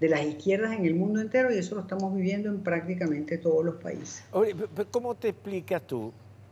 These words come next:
Speaker 2: eh, Beatriz, que tú eres internacionalista y conoces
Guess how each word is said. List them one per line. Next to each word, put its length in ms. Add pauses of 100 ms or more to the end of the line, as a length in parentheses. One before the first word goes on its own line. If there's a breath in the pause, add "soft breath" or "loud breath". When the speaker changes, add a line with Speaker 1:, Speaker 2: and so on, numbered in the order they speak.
Speaker 2:
eh, 100
Beatriz, 480 (200)
que 120
tú 160
eres 220
internacionalista 1080
y 120
conoces 340